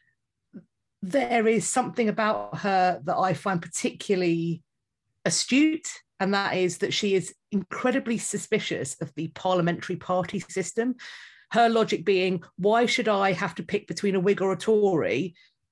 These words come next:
I want the right person for the job. And if we allow people to form parties, then they're going to work in party interest rather than national interest." And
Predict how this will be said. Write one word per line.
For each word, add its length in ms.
I 60
want 180
the 80
right 220
person 380
for 120
the 60
job. 460
And 220
if 240
we 220
allow 320
people 400
to 160
form 360
parties, 880
then 400
they're 140
going 300
to 440
work 320
in 100
party 480
interest 480
rather 220
than 160
national 360
interest." 600
And 420